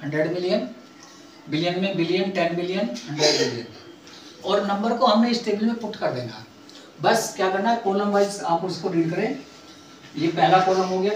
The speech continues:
टू हंड्रेड थर्टी एट, इसके बाद इस पे आ जाए, ज़ीरो है तो ये नाइंटी फ़ाइव थाउजेंड,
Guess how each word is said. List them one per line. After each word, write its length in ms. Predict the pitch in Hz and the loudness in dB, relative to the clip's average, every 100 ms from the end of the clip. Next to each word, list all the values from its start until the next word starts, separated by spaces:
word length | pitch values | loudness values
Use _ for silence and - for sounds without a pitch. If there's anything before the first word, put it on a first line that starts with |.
| 208 | -2
टू 180 | 214 208 | 0 2
हंड्रेड 320 | 180 175 185 175 | 2 0 -2 -2
थर्टी 300 | 151 147 170 | -4 -4 0
एट, 160 | 214 226 - - - - - 156 | 0 0 -8 -20 -20 -20 -12 -6
इसके 240 | 139 190 | -4 -2
बाद 180 | 185 180 | 0 0
इस 100 | 160 | -2
पे 100 | 190 | -2
आ 80 | 175 | 0
जाए, 240 | 185 226 269 - - - - | 2 2 0 -6 -20 -14 -6
ज़ीरो 320 | 160 170 185 | -2 0 4
है 100 | 208 | 4
तो 80 | 202 | 4
ये 100 | 190 180 | 0 0
नाइंटी 360 | 170 180 190 | -2 -2 -2
फ़ाइव 300 | - 160 160 160 | -2 -2 -4 -2
थाउजेंड, 340 | 151 165 214 | -4 -2 -2